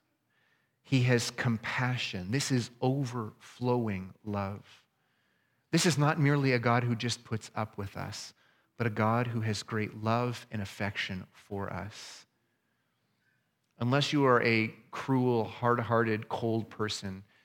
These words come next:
you know what this is like. To a small degree, a sliver, a shadow of this. If you have ever felt compassion for somebody who you loved, if somebody you loved was suffering and you,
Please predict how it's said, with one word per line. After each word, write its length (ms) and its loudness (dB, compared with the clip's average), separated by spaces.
you 180 0
know 220 2
what 240 0
this 240 -6
is 160 -10
like. 420 -8
To 180 2
a 20 4
small 500 2
degree, 400 -2
a 80 -4
sliver, 600 2
a 60 0
shadow 520 4
of 220 -4
this. 480 -10
If 200 2
you 120 4
have 240 6
ever 200 4
felt 380 -2
compassion 760 0
for 140 -10
somebody 400 -2
who 160 -8
you 220 -4
loved, 520 -10
if 100 4
somebody 360 8
you 120 6
loved 300 6
was 160 2
suffering 720 0
and 160 0
you, 300 -2